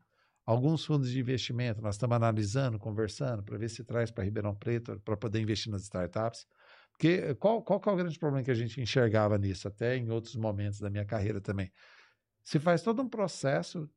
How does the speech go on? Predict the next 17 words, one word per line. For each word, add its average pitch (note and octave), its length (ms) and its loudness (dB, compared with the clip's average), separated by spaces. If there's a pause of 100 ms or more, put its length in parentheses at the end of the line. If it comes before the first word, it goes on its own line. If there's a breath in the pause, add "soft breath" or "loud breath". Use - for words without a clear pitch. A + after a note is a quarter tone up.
(140)
com - 100 0
a, G#2+ 180 4
de A2 160 0
incubação, A#2 720 -2
de G2+ 80 -4
preparação G#2+ 540 -4
das G#2+ 100 -4
startups, D3+ 600 -2
aí D#3+ 80 2
na D#3 100 0
hora E3+ 80 2
que - 80 -10
precisa F#3 240 -6
do F3+ 160 -4
dinheiro D3+ 500 0
mesmo A2 360 -2
pra, G#2 340 2